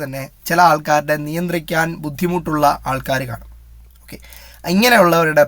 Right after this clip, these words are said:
പാറാവ്, അതേപോലെ തന്നെ പ്രത്യേക പാറാവ്, പിന്നെ നിരീക്ഷണത്തിലോ സൂക്ഷിക്കേണ്ടി വരുന്ന സിവിൽ അഥവാ ക്രിമിനൽ അഥവാ മറ്റ് ആളുകൾ എന്നിവർക്ക് വേണ്ടി എന്ന് പറയുമ്പോൾ ഈ വിഭാഗത്തിൽപ്പെട്ട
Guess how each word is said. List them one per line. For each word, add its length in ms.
പാറാവ്, 520
അതേപോലെ 380
തന്നെ 160
പ്രത്യേക 480
പാറാവ്, 520
പിന്നെ 160
നിരീക്ഷണത്തിലോ 720
സൂക്ഷിക്കേണ്ടി 680
വരുന്ന 280
സിവിൽ 320
അഥവാ 240
ക്രിമിനൽ 380
അഥവാ 240
മറ്റ് 300
ആളുകൾ 360
എന്നിവർക്ക് 480
വേണ്ടി 260
എന്ന് 120
പറയുമ്പോൾ 340
ഈ 40
വിഭാഗത്തിൽപ്പെട്ട 720